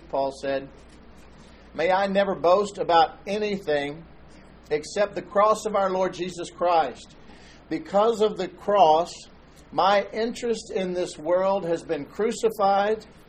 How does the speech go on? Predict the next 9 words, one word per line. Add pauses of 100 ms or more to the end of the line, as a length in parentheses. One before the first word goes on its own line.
(280)
and (120)
the
world's
interest
in
me (240)
has
also
died."